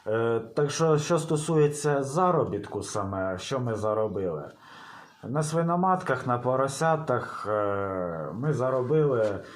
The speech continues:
побудували безпосередньо оцей сарай, в якому ми зараз знаходимося.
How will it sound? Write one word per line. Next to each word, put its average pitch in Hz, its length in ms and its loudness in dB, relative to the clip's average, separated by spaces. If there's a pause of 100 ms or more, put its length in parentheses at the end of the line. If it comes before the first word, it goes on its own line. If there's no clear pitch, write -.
(180)
побудували 127 720 2
безпосередньо 113 800 -2
оцей 113 260 0
сарай, 107 420 0
в 92 60 -4
якому 104 420 -2
ми 101 160 -4
зараз 98 380 -2
знаходимося. 160 960 0